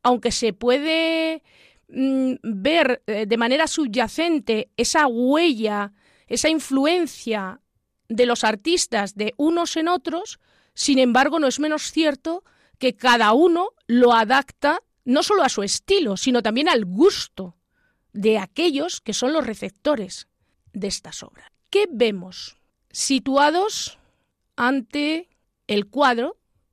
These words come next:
de la Inmaculada Concepción de Reni, miramos, vemos y finalmente contemplamos a María en el centro de la composición,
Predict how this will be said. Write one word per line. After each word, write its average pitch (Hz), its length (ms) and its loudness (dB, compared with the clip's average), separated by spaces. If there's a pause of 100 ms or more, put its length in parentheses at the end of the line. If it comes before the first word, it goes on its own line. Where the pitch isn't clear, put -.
(100)
de 233 200 -4
la 220 80 -4
Inmaculada 208 800 -4 (220)
Concepción 233 1000 -6 (360)
de 196 200 -8
Reni, 247 400 -2 (420)
miramos, 233 760 -2 (320)
vemos 220 800 -2 (320)
y 349 100 2
finalmente 359 680 -2
contemplamos 220 1040 -4 (200)
a 240 100 2
María 247 480 0 (340)
en 262 160 4
el 254 180 2
centro 381 800 -4 (400)
de 226 300 -2
la 302 160 0
composición, 196 1080 -8